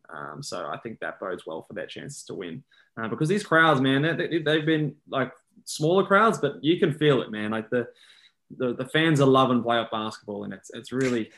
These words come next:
you can feel that atmosphere, especially this, that Suns game today, man. That was, that was awesome. That, that felt electric in there. All right, let's go. Last series we're gonna touch on, the Clippers, Mavs. Wow.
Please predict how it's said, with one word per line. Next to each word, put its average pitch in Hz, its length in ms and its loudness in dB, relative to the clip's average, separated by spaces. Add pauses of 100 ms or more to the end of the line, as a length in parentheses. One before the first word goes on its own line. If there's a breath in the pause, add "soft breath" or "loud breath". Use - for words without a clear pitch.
you 120 100 -8
can 127 140 -4
feel 151 180 4
that 123 120 2
atmosphere, 107 420 -6
especially 165 340 2
this, 135 220 0
that 131 180 -4
Suns 120 300 -4
game 101 180 -8
today, 101 260 -12
man. 101 220 -16
That 117 160 -8
was, - 220 -18 (560 soft breath)
that 127 60 0
was 107 180 -2
awesome. 110 420 -8 (160)
That, 127 160 -10
that - 140 -14
felt 107 140 -6
electric - 360 -14
in 73 120 -16
there. 101 180 -16 (1040)
All 147 140 4
right, 143 260 6
let's 170 220 4
go. 165 240 6
Last 170 420 4
series 151 280 6
we're 139 100 2
gonna 131 100 2
touch 131 260 -2
on, 127 340 2 (400)
the 131 80 -2
Clippers, 151 800 2 (180)
Mavs. 110 600 -4 (1400)
Wow. 110 380 0